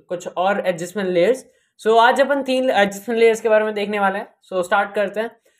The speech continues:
सबसे पहले आता है वाइब्रेंस। अ, वाइब्रेंस के अंदर हमारे पास में दो चीज़ें होती है, एक होती है वाइब्रेंस यानी कि हमारी जो फोटो है उसकी वाइब, और एक है हमारी सैचुरेशन यानी कि उसकी, अ, कितने कलरफुल वो फोटो होगी, राइट?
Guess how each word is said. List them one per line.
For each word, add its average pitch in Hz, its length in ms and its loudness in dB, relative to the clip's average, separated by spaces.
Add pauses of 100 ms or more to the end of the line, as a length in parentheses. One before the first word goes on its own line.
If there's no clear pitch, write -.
(160)
सबसे 240 200 0
पहले 294 180 6
आता 294 200 6
है 262 80 4
वाइब्रेंस। 214 540 0
अ, - 160 -8 (300)
वाइब्रेंस 220 480 2
के 277 80 0
अंदर 254 220 2
हमारे 226 220 2
पास 233 180 0
में 240 180 -4
दो 202 140 2
चीज़ें 196 240 -4
होती 160 220 -2
है, 185 80 -4
एक 196 100 -8
होती 226 100 -4
है 220 80 2
वाइब्रेंस 180 640 0 (380)
यानी 196 200 -2
कि 220 80 2
हमारी 208 260 0
जो 202 140 -2
फोटो 196 280 -2
है 233 140 4
उसकी 214 260 -2
वाइब, 185 540 2 (360)
और 180 320 4
एक 233 320 2
है 226 160 4
हमारी 208 380 0
सैचुरेशन 170 600 -4
यानी 165 200 -6
कि 208 140 -4
उसकी, 247 280 -4
अ, 175 840 -2
कितने 233 340 0
कलरफुल 202 460 -2
वो 180 320 0
फोटो 170 220 -4
होगी, 135 480 -6
राइट? 185 360 -4